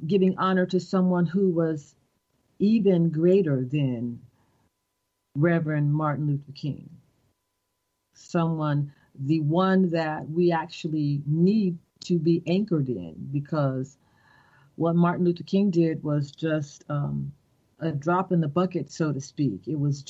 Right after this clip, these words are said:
just, uh, he, he made a dent in, in, uh, s-, the race issues in, in this country, but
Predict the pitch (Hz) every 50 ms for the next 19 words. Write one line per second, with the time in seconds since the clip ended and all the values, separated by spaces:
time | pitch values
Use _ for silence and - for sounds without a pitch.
0 | - - _ _ _ 160 160 160 156 143 - - _ - 135 143 139 143 147 156
1 | 170 175 170 - - 156 185 180 175 175 175 160 156 147 139 131 - 185 202 175
2 | 127 - _ - - - _ _ _ _ _ _ _ _ _ _ _ 160 160 151
3 | 147 143 139 135 135 131 127 127 127 _ _ _ _ - 156 156 147 143 143 135
4 | 131 120 110 87 - - - - - - - - - _ - 160 156 170 170 170
5 | 170 - 170 170 165 - - - 156 151 147 143 143 - 160 151 143 143 139 143
6 | - 147 147 143 160 151 147 _ - - 180 170 170 - - 139 131 127 127 135
7 | 131 123 -